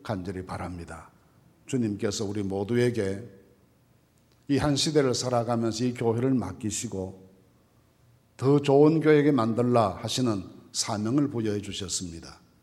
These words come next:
더 아름다운 교회, 더 선한 교회, 더 탁월한 교회로 함께 나아갈 수 있어야 되겠습니다. 우리가 좀 전에 구호를 외치시면서 함께 가자 구호를 했습니다. 함께 어디로 어떻게 가자는 것입니까?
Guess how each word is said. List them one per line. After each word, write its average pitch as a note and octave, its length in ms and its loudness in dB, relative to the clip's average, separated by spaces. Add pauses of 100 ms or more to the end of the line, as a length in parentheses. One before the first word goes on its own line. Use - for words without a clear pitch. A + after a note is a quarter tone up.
(640)
더 B2+ 220 2
아름다운 B2 600 2
교회, G#2+ 460 -2 (720)
더 A#2 160 2
선한 D3 560 4
교회, G2 440 -2 (380)
더 A#2+ 220 -2
탁월한 D#3+ 580 4
교회로 B2 680 2 (120)
함께 D3 380 0
나아갈 G#2+ 440 2
수 A#2 120 -6
있어야 G2+ 420 -2
되겠습니다. F2 680 -8 (1120)
우리가 C#3+ 280 8
좀 C3+ 220 4
전에 C#3 200 4
구호를 C3 440 2
외치시면서 A#2 800 0
함께 B2+ 460 0
가자 A#2+ 340 4
구호를 G#2+ 380 -4
했습니다. F2 500 -10 (400)
함께 B2 360 0
어디로 A#2+ 340 2
어떻게 D3 360 2
가자는 C#3 420 2
것입니까? F#2+ 580 -6